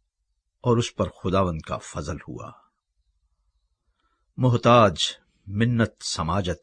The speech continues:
करता है, पर दौलतमंद सख्त जवाब देता है। जो बहुतों से दोस्ती करता है, अपनी बर्बादी के लिए करता है।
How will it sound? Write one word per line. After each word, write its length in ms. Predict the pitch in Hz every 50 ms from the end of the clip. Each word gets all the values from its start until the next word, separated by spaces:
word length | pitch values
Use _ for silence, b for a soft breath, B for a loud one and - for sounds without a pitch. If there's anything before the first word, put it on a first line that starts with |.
| -
करता 300 | - 78 - _ - 78
है, 200 | 73 - - - - - _ _ _ _ _ _ _ _ _ _ _ _ _ _ _ _ _ _ _ _ _ _ _ _
पर 100 | - 95
दौलतमंद 800 | 80 76 - 92 101 107 117 113 - 117 117 113 120 120 120 - _ _ _ _ _ _ _ _ _ _ _ _ _ _ _ _ _ _ _ -
सख्त 340 | - - - 151 147 - - -
जवाब 420 | 110 90 87 85 95 104 107 73 71
देता 340 | 82 80 73 - 73 - -
है। 140 | - - - _ _ _ _ _ _ _ _ _ _ _ _ _ _ _ _ _ _ _ _ _ _ _ _ _ _ _ _ _ _ _ _ _ _ _
जो 160 | 107 107 131 139
बहुतों 420 | 117 117 113 117 131 - 165 151
से 140 | 139 - 113
दोस्ती 420 | 90 95 107 107 - - - 107
करता 380 | 98 - 98 - - - 87 73
है, 160 | - 67 - - - _ _ _ _ _ _ _ _ _ _ _ _ _ _ _ _ _ _ _ -
अपनी 300 | 131 - _ - 147 131
बर्बादी 540 | 104 90 107 87 78 98 104 101 92 104 95
के 140 | - 92 78
लिए 240 | 78 87 82 71
करता 360 | - - - - - - - -
है। 280 | - - - - -